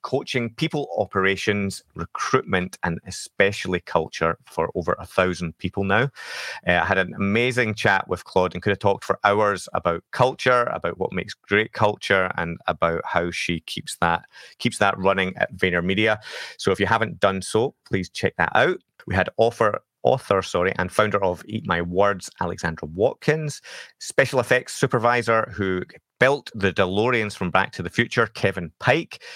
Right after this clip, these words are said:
and many, many more. And we also have loads of amazing guests on the way, um,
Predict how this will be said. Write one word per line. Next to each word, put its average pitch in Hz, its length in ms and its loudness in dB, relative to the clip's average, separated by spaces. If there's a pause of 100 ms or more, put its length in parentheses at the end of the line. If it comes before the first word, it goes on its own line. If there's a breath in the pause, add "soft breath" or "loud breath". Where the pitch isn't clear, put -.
(280 loud breath)
and 87 200 0
many, 95 200 0
many 82 200 -2
more. 92 500 -2
And 87 100 -2
we - 80 -2
also - 300 -4
have 90 320 -2
loads 127 480 -2
of 101 120 0
amazing 95 360 0
guests 87 340 0
on 87 160 -2
the 85 80 -2
way, 82 320 -2 (640 loud breath)
um, 80 340 -2